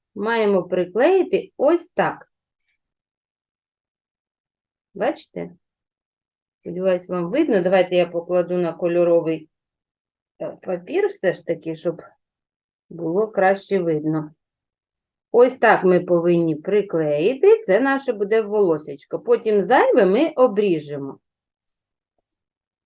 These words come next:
Так, беремо наш клей і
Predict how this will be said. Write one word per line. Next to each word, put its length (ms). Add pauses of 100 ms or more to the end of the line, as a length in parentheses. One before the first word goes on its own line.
(2000)
Так, 580 (200)
беремо 500
наш 320
клей 720 (420)
і 340